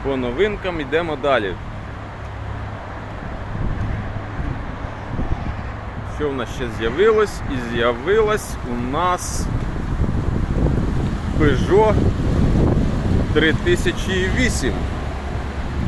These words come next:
в максимальній комплектації. Панорама, шкіряний салон, обслужений автомобіль. Дуже-дуже хороший стан.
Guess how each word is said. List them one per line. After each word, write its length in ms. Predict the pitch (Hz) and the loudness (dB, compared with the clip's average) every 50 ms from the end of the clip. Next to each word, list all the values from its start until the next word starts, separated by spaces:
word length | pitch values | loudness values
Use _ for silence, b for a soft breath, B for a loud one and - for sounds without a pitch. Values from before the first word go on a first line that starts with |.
| - - - - 120 | 0 -2 -2 -4 -2
в 40 | 127 | -2
максимальній 720 | 135 135 - - 165 156 175 185 190 185 180 185 180 170 - - | 0 0 0 0 0 2 4 4 4 4 4 2 0 0 0 0
комплектації. 960 | 175 170 - - 185 180 - - 214 196 180 156 - - 127 117 101 98 92 - - - - - - - - - - - - - - - - - - - - - - - - - - - - - - - - - - - - - - - - - - - - - - - - - - - - - - - - - - | 0 0 0 0 -2 -2 0 2 4 6 4 4 2 0 0 0 0 0 -2 -2 -4 -4 -4 -4 -4 -4 -2 -2 -4 -4 -4 -4 -4 -4 -4 -4 -6 -6 -6 -8 -8 -8 -8 -10 -8 -8 -8 -8 -8 -8 -8 -8 -8 -8 -8 -8 -8 -8 -10 -10 -8 -8 -10 -10 -10 -10 -10 -10 -10 -10 -10 -8 -8 -10 -10 -4 -2
Панорама, 520 | 131 139 151 160 165 185 196 208 214 220 214 214 226 226 - - | 0 2 2 4 4 6 6 4 4 0 -2 -4 -4 -6 -8 -8
шкіряний 520 | - - - 165 160 165 156 156 165 160 143 | -8 -2 0 2 4 4 4 4 2 2 0
салон, 480 | 147 - - 139 156 185 214 226 214 208 202 196 - - - - - - - - - - - - - - - - - - - - - - - - - - - - - - - - - 110 | 0 0 2 2 4 4 4 4 2 0 -4 -6 -10 -12 -12 -12 -12 -10 -12 -12 -12 -12 -14 -14 -14 -16 -16 -14 -14 -14 -14 -14 -16 -14 -14 -14 -14 -14 -14 -14 -14 -14 -14 -10 -10 -8
обслужений 600 | 120 - - - 185 220 202 185 196 196 190 190 | -8 -8 -8 -6 -4 -2 0 0 0 2 2 2
автомобіль. 600 | 175 160 - 180 180 175 170 165 165 170 160 147 131 - - - - - - - - - - - - - - - - - - - - - - - - - - | 2 0 -2 -2 -2 -2 0 2 2 2 2 0 -2 -6 -10 -10 -10 -10 -10 -10 -10 -10 -10 -10 -10 -10 -10 -10 -10 -10 -10 -10 -10 -10 -10 -10 -10 -6 -2
Дуже-дуже 420 | 160 185 175 180 165 165 160 160 143 | 0 2 2 2 2 2 0 0 0
хороший 380 | 151 160 147 143 - - 139 | 2 2 2 2 0 -2 -4
стан. 240 | 127 - - 117 104 | -4 -2 -2 -2 -2